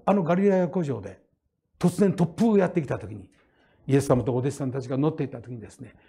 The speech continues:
彼らは本当に木の葉のように船を入れた時にね、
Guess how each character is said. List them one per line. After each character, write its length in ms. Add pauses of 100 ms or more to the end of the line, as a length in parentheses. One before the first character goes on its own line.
(160)
彼 200
ら 120
は 60
本 340
当 100
に 140
木 160
の 100
葉 80
の 120
よ 100
う 40
に 80
船 200
を 60
入 60
れ 100
た 100
時 120
に 120
ね、 180